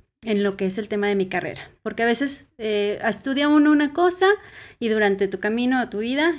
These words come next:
este, te, te vas a otro ramo, ¿no? La verdad es que a mí me apasiona mucho lo que, lo que soy, lo que, lo que estudié, todo el tema de tecnología me apasiona bastante.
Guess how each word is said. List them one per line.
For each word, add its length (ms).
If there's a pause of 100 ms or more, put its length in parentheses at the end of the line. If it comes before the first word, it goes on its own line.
este, 340
te, 480 (100)
te 140 (400)
vas 240
a 60
otro 200
ramo, 260
¿no? 260 (180)
La 360
verdad 300
es 220
que 340
a 80
mí 80
me 100
apasiona 420
mucho 540 (600)
lo 160
que, 420
lo 140
que 100
soy, 300
lo 180
que, 480 (120)
lo 160
que 60
estudié, 600 (120)
todo 180
el 120
tema 220
de 140
tecnología 680
me 80
apasiona 420
bastante. 540